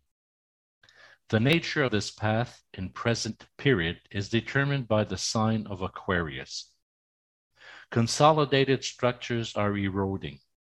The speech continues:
as new cosmic forces drive mankind towards consciousness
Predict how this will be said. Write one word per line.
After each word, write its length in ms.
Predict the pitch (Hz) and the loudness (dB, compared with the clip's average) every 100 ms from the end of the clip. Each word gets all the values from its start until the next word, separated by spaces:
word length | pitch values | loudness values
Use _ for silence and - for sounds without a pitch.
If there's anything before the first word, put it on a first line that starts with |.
| _ _ - _ | _ _ -20 _
as 280 | 101 95 - | -2 -2 0
new 240 | 110 120 | 2 2
cosmic 640 | 120 - 113 110 - 104 - | 2 2 2 2 -4 -8 -8
forces 500 | - 107 98 - 90 | -4 -4 -4 -10 -14
drive 400 | - 90 87 85 | -4 0 0 -2
mankind 640 | 95 101 104 - 82 82 82 _ _ _ - | -2 -2 -2 -6 -6 -6 -10 _ _ _ -10
towards 420 | 101 98 101 - | -4 0 0 -2
consciousness 840 | - 107 110 - 110 - 107 110 | -4 -2 -2 -4 -8 -6 -8 -8